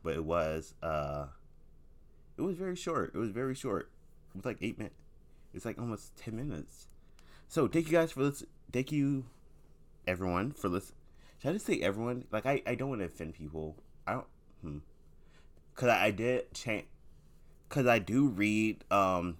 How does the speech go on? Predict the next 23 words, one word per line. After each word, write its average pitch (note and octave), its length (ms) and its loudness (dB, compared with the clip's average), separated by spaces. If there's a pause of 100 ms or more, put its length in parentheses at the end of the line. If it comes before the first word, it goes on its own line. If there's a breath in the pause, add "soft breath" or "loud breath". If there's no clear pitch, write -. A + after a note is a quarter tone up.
(140)
the - 100 2
opening, B2 500 2
as F#2 240 2
in, F2+ 240 -2
"Welcome G#2 600 0 (120)
back." F#2+ 320 0
I F#2+ 80 0
read F#2+ 280 0
that E2 160 0
part. A2 300 -2 (540 soft breath)
And G#2 80 -4
I G#2 80 2
did A2 240 -4
say A2 160 -4
my F#2+ 140 0
terrible G#2 340 -4
pe-, - 220 -10 (100)
terrible G#2 320 -2
people. G2 400 -4
So F#2 140 0
I'm G2 80 4
gonna A#2 120 -4
say, F#2+ 280 -2